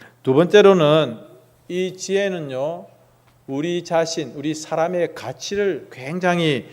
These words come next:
높여줍니다. 어, 사람은 누구나 자기가 다른 사람들한테 인정받는 것을,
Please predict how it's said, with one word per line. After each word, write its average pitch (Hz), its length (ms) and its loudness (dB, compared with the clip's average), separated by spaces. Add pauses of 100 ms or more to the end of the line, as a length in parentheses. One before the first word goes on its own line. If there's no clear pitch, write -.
(340)
높여줍니다. 127 840 -2 (1300)
어, 143 360 8
사람은 208 400 8
누구나 196 840 8
자기가 185 760 6
다른 185 220 4
사람들한테 190 840 4
인정받는 214 880 2
것을, 147 680 0